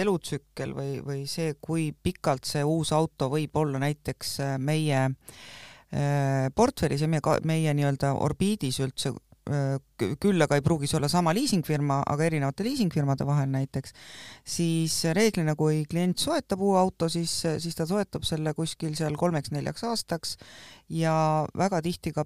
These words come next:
pikendab lepingut veel paar aastat, noh, või siis ei pikenda ja vahetab auto välja, aga seejärel leiab, äh, reeglina siis, äh, äh, sõiduki uue omaniku ja, ja jälle pikendatakse lepingut, äh,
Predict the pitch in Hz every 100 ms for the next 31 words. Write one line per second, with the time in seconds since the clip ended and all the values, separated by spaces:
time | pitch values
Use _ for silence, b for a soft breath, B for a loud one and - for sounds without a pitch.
0 | - _ - 151 180 196 233 262 262 240
1 | 233 226 - 220 208 214 208 196 190 -
2 | 185 - - - _ 175 160 165 165 147
3 | 143 - - 135 143 - 151 131 135 143
4 | 139 143 147 - 247 247 156 143 170 156
5 | 143 143 B B B B B - 185 175
6 | 170 175 175 165 - 175 170 165 185 208
7 | 180 156 156 - 170 165 - 170 165 170
8 | B B B B B - 165 160 170 214
9 | 214 185 196 196 302 262 208 196 - 196
10 | 196 - 185 180 175 175 170 170 - -
11 | - 165 165 170 165 170 175 220 196 170
12 | - 147 143 147 - 156 160 170 156 151
13 | - - 156 151